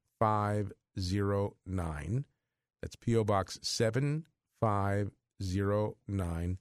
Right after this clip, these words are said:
Trenton, and the zip is zero eight six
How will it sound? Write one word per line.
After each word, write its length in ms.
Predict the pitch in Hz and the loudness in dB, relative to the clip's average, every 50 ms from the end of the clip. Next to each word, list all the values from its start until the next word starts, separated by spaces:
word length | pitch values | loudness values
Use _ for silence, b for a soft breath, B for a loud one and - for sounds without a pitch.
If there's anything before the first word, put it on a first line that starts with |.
| _ _ _ _ _ _ _ - | _ _ _ _ _ _ _ -10
Trenton, 580 | - - - 160 180 156 123 87 90 113 147 - _ _ _ _ _ _ _ _ _ _ _ _ _ _ _ _ _ _ _ _ _ | -2 2 2 4 4 2 2 0 0 -2 -4 -6 _ _ _ _ _ _ _ _ _ _ _ _ _ _ _ _ _ _ _ _ _
and 160 | - 101 101 | 0 2 2
the 60 | 95 92 | 2 2
zip 280 | 90 95 117 123 - | 2 2 0 2 2
is 260 | 110 98 95 90 95 - - | 2 2 2 0 -2 -4 -2
zero 420 | 101 95 107 117 113 117 120 120 - - | 0 2 2 2 2 2 0 0 -2 -2
eight 260 | 104 104 107 - - - | -2 -2 -2 -4 -6 -8
six 560 | - - - - 110 101 - - - - - | -6 -4 0 0 0 0 -2 -4 -8 -8 -8